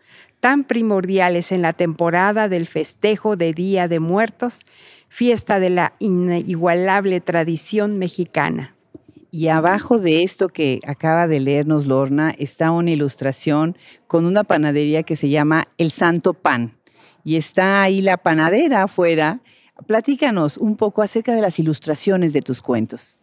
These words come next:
Speaker 1: Sí, esto de, de pintar, bueno, este, inicié desde muy pequeña también, desde los dos años, claro que empiezas con rayones, pero empecé, mis padres se dieron cuenta de ello y me,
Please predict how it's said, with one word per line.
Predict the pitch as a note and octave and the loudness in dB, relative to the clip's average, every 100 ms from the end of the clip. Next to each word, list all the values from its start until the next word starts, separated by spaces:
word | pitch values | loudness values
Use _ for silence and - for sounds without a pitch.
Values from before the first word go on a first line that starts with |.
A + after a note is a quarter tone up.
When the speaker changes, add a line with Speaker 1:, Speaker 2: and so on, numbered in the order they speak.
| _ _ _ | _ _ _
Speaker 1:
Sí, | - G#3 A3 G#3+ | -12 -6 -2 0
esto | F#3+ F#3+ A3 | 0 0 0
de, | G3+ F3 | 2 2
de | D#3+ E3+ | 0 0
pintar, | E3 D#3+ - F3+ G3 F#3 | -2 -2 0 0 0 -4
bueno, | E3+ F3 E3 D#3+ | -6 -4 -4 -6
este, | D#3+ D3+ - - - D3 - - - - | -8 -12 -14 -14 -12 -14 -20 -20 -16 -4
inicié | G3+ G3+ G#3+ A#3+ A#3+ | 0 0 0 2 2
desde | A3 G3 | 2 2
muy | F#3+ G#3+ | 0 0
pequeña | G#3 F#3+ F#3+ F#3+ F3+ | -2 0 0 0 0
también, | E3+ E3 F3 F3 | 0 0 2 0
desde | E3+ D#3+ D#3+ | 0 -2 -2
los | D3+ D#3+ D#3 | 0 0 2
dos | G3+ G#3+ | 0 2
años, | A#3 A#3 G#3 | 2 2 -2
claro | A3 A3 G#3 | 0 2 2
que | F3+ | 0
empiezas | D#3 F3 F#3+ - | -2 -4 -4 -4
con | F3 E3+ | -4 0
rayones, | F3+ F#3+ A#3 F#3+ F#3+ - _ _ - - - _ _ | 0 0 0 -2 -4 -10 _ _ -20 -20 -20 _ _
pero | G3+ G3 F#3+ F#3 | 0 2 2 2
empecé, | F3 - F#3 - F#3+ F#3+ F#3 F3 F3+ | 0 -2 -2 -2 -2 0 0 0 -2
mis | F3+ | -2
padres | - G3 F#3+ G3 | 0 0 0 -2
se | G3 | -2
dieron | F#3 F#3 F3+ | 0 0 0
cuenta | F#3+ F#3 F#3+ | -2 0 0
de | F3+ | 0
ello | G3+ | -2
y | |
me, | F#3+ E3 - | 0 0 -2